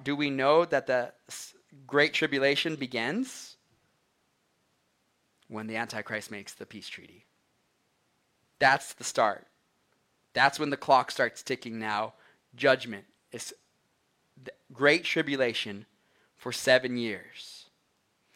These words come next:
Now, as believers, as Christians, we don't have to fear the Great Tribulation.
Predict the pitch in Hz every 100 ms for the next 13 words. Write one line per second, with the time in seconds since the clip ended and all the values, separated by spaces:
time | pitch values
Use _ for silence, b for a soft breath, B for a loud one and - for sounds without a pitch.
0 | b b b 123 123 120 - 123 113 113
1 | 113 131 185 269 277 - - - - -
2 | 143 - 262 294 - - _ _ _ _
3 | _ _ _ _ _ _ - 143 156 151
4 | 123 - 147 123 110 110 95 - 92 87
5 | 92 -